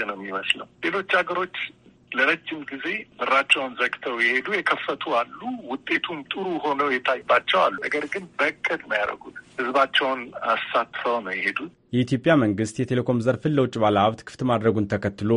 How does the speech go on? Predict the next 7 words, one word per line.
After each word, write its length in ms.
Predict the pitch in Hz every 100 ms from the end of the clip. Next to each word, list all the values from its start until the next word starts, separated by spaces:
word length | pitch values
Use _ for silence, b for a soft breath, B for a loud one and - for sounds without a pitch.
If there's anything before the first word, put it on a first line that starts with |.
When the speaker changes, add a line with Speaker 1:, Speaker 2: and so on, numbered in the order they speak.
| 120 127
Speaker 2:
የኬንያው 460 | 123 139 131 143
ሳፋሪኮም 560 | 139 120 120 113 107 101
ኩባንያ 580 | 98 104 98 101 117 120
በዘርፉ 340 | 113 127 120 110
መሰማራቱ 540 | 101 - 92 90 87
የሚታወቅ 520 | - 90 - 90 104 113
ነው። 160 | 113